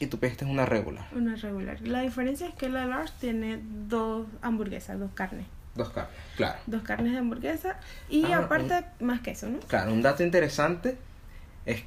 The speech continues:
Speaker 1: que aquí en Chile a la hamburguesa se le dice es a la carne, no al pan completo.
Speaker 2: Ah, claro, porque nosotros conocemos como hamburguesa a todo el, el pan, el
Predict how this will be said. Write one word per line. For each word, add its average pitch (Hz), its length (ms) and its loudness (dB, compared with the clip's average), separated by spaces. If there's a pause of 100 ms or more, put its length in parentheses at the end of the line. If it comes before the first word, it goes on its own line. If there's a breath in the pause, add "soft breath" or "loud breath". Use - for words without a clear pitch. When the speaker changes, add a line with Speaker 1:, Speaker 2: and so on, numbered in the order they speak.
Speaker 1:
que 147 320 2
aquí 123 260 0
en 135 100 2
Chile 190 380 4 (440)
a - 80 4
la 123 100 8
hamburguesa 120 420 4
se - 120 0
le 131 80 6
dice 143 420 0
es 131 160 2
a 143 80 4
la 120 140 6
carne, 107 320 4 (160)
no 113 240 4
al 123 160 4
pan 135 240 6
completo. 120 440 4 (720 loud breath)
Speaker 2:
Ah, 294 140 8
claro, 285 220 8
porque 247 180 2
nosotros 262 320 2 (240)
conocemos 294 500 6
como 302 220 6
hamburguesa 262 640 4
a 254 120 4
todo 240 600 6
el, 262 220 2
el 240 180 4
pan, 302 460 6
el 233 440 2